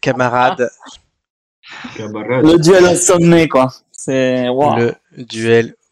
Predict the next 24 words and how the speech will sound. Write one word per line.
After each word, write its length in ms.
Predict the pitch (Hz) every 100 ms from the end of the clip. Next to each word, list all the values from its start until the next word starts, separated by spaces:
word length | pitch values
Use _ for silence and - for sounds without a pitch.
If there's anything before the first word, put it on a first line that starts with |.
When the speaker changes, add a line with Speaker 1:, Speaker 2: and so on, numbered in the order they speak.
| -
Speaker 1:
au 100 | 131
sommet. 600 | - - 110 107 104 - - _ _ _ _ _ _ - -
Speaker 2:
Jusqu'au 300 | 110 - 110
bout. 200 | 117 135 _ _ _ _ _ _ _ _
Speaker 1:
Je, 180 | 120 123
euh, 420 | 131 131 123 135
c'est, 240 | - - 165
c'est, 180 | - 139
je 120 | 127
vais 40 |
prendre 180 | - 139
la 60 | 117
première 200 | 135 -
question 260 | 135 139
qui 140 | 123 113
me 80 |
vient. 300 | 104 104 117 - - - - - -
Le 420 | 127 131 131 127
pontificat 720 | - 196 196 196 - 160 165 147
de 120 | 120
Jean-Paul 440 | 123 117 131 120
deux 400 | 117 135 202 233 -
a 120 | 123
duré, 520 | 113 113 117 120 123